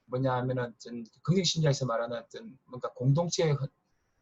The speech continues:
공동체에 헌신하는 그런 의미 행복이랄까, 또는 그 공동체 유대감이랄까, 또 연대성 이런 거, 공감 이런 것들이 사라지기 때문에 약간,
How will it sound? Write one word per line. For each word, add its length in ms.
공동체에 440
헌신하는 720
그런 260
의미 280
행복이랄까, 920
또는 400
그 280
공동체 480
유대감이랄까, 1000
또 480
연대성 680
이런 320
거, 220
공감 460
이런 180
것들이 200
사라지기 420
때문에 320
약간, 400